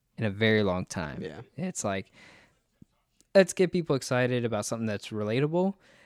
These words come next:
Speaker 1: but it's about to happen pretty soon, you know?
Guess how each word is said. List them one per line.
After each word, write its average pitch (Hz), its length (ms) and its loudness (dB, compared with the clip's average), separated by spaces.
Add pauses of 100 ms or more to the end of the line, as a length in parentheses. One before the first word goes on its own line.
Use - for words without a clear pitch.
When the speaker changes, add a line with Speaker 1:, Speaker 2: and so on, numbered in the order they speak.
(140)
Speaker 1:
but 127 80 2
it's 117 140 -2
about 117 200 0
to 120 60 0
happen 110 580 -2 (1080)
pretty 120 220 2
soon, 107 440 -6 (260)
you 117 120 -4
know? 95 240 -8